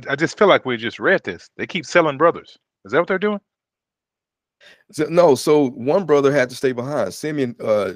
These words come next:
Speaker 2: uh, Joseph said, "You got to keep one brother here."
Speaker 1: Joseph sent him to go get, leave a brother here and go bring me back the youngest brother, correct?
Speaker 2: That's right.
Speaker 1: They just ran to another guy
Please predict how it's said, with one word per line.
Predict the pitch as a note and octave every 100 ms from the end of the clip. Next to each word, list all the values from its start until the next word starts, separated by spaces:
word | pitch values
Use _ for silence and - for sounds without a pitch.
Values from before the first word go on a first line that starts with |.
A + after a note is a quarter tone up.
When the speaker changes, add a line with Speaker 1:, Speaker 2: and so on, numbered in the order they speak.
| -
Speaker 2:
uh, | A2 G#2+
Joseph | G#2+ D#3 C#3 B2
said, | B2 A2+
"You | B2
got | B2+
to | -
keep | C3+ G#2
one | B2 C3+
brother | A#2 A#2 A2
here." | A#2+ G#2
Speaker 1:
Joseph | F3 G3+ F3+
sent | - F3 D#3
him | C#3+
to |
go | C#3 C#3
get, | C3 - _ _ -
leave | D3+ G3
a |
brother | E3 E3+ D3+
here | D#3 D3
and |
go | C3+ C3
bring | C#3+ C#3+
me | B2+
back | B2+ -
the |
youngest | A#2 G#2+ F2+
brother, | E2+ D#2+ D2
correct? | G#2 B2 - _ _ _ _ _ -
Speaker 2:
That's | F#2
right. | G#2 F#2 - _ _ _ _ _ _ _ _ -
Speaker 1:
They | A#2
just | D3 D3+
ran | D3+
to | - A#2+
another | G#2 C3 E3+
guy | E3+ F3